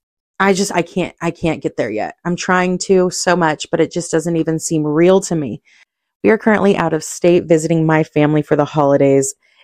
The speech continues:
and it has been wonderful just getting to spend quality time and catch up, and the boys are having a blast.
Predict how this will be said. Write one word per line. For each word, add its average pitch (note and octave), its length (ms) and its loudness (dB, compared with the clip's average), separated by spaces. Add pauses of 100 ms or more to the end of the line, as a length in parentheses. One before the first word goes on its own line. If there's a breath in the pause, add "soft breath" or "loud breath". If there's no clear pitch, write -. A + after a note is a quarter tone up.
(140)
and D#3 280 0
it D#3+ 100 2
has E3 180 0
been D#3 200 0
wonderful D3 500 -2
just D#3 220 -8
getting D3+ 180 -2
to - 100 -14
spend C#3+ 280 -4
quality D3 400 -2
time C#3+ 360 -4
and C#3+ 120 -6
catch - 260 -4
up, C#3 180 -2
and D3+ 120 -2
the D3 80 0
boys B2 280 0
are - 60 -4
having D#3 240 -2
a D#3 80 -4
blast. D3 680 -8